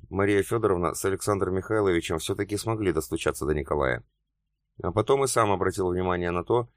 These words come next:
как твёрдо и жёстко взяла под контроль всё дело Мария Фёдоровна. После этого даже Джунковский стал выглядеть более живым.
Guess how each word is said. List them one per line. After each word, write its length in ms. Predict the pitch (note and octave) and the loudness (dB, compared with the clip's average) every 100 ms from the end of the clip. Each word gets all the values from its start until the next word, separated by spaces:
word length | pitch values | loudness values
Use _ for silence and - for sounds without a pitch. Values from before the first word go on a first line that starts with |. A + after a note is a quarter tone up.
| _ - | _ -2
как 220 | G2+ - | -2 -2
твёрдо 320 | A2+ A#2 G2 | 0 4 6
и 80 | F#2+ | 4
жёстко 340 | F#2 A#2 - | 4 0 2
взяла 300 | F2 F2+ G#2 | 0 2 0
под 160 | G2 - | 0 -4
контроль 340 | F2+ F#2 G#2 | -2 2 0
всё 180 | F#2 F#2+ | 0 -4
дело 280 | E2+ G2+ F#2 | 0 2 2
Мария 280 | F2+ F2+ F2+ | 2 0 0
Фёдоровна. 520 | E2 C2 B1 B1 - _ _ _ _ _ _ - | -2 -2 -2 -4 -8 _ _ _ _ _ _ 0
После 300 | A2+ A#2 B2 | 0 4 2
этого 260 | A#2 A2+ | 4 4
даже 200 | A2 A2+ | 6 4
Джунковский 640 | G#2+ A2 A2 G#2 G#2+ - G2+ | 4 0 2 2 2 0 -2
стал 240 | G#2 F#2+ | 0 2
выглядеть 440 | F#2+ E2 E2 D#2+ | 2 2 0 0
более 280 | D2+ E2 D#2 | 2 4 4
живым. 360 | D2 E2+ D#2+ | 2 0 -2